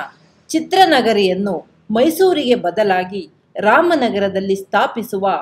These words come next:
ಕುಮಾರಸ್ವಾಮಿಯವರ ನಿರ್ಧಾರಕ್ಕೆ ತಮ್ಮ ತೀವ್ರ ಆಕ್ಷೇಪವನ್ನು ವ್ಯಕ್ತಪಡಿಸಿದ್ದರು. ತಮ್ಮ ಸರ್ಕಾರದ ಆಡಳಿತಾವಧಿಯಲ್ಲಿ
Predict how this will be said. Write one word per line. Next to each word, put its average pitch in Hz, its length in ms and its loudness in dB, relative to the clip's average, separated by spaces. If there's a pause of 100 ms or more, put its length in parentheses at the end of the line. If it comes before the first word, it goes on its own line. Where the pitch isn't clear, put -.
(360)
ಕುಮಾರಸ್ವಾಮಿಯವರ 226 1080 2
ನಿರ್ಧಾರಕ್ಕೆ 190 920 -2 (800)
ತಮ್ಮ 247 280 2
ತೀವ್ರ 349 360 2 (240)
ಆಕ್ಷೇಪವನ್ನು 208 1040 -4
ವ್ಯಕ್ತಪಡಿಸಿದ್ದರು. 254 920 -4 (680)
ತಮ್ಮ 349 240 4
ಸರ್ಕಾರದ 285 680 4 (180)
ಆಡಳಿತಾವಧಿಯಲ್ಲಿ 208 1300 -2